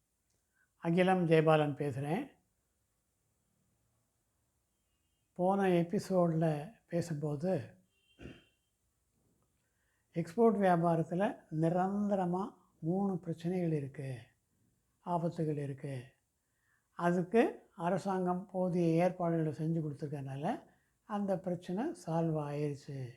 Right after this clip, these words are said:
அப்படின்னு சொன்னேன். அதுல முதல் பிரச்சனையை பத்தி பேசினேன், ஜெனரல் இன்சூரன்ஸ்.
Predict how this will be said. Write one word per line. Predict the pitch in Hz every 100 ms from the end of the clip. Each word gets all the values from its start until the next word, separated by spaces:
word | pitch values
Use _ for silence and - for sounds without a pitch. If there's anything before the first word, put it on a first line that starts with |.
| _ _ _ _ _ _ _
அப்படின்னு | 170 156 160 202
சொன்னேன். | 302 - 147 143 180 -
அதுல | 175 165 160 160
முதல் | 151 165 196 214 220
பிரச்சனையை | 170 - 165 160
பத்தி | 160 170
பேசினேன், | 151 135 147 208 349 202
ஜெனரல் | 160 175 185 180 170
இன்சூரன்ஸ். | 156 147 151 139 117 113 - -